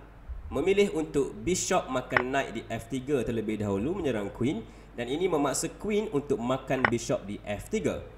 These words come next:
Seterusnya, kita ada barulah pawn D makan pawn E lima kat sini. Paul Morphy meneruskan serangannya dengan bishop ke C empat, eh. Kita dapat tengok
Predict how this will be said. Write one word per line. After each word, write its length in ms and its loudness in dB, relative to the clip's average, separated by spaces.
Seterusnya, 560 2
kita 320 0
ada 80 0
barulah 720 4
pawn 240 2
D 320 -2
makan 480 2
pawn 320 -4
E 160 2
lima 400 2
kat 80 -6
sini. 240 -6
Paul 160 8
Morphy 240 4
meneruskan 480 2
serangannya 480 0
dengan 240 -2
bishop 640 2
ke 80 -2
C 320 -2
empat, 400 0
eh. 80 -2
Kita 240 -4
dapat 240 -4
tengok 240 -2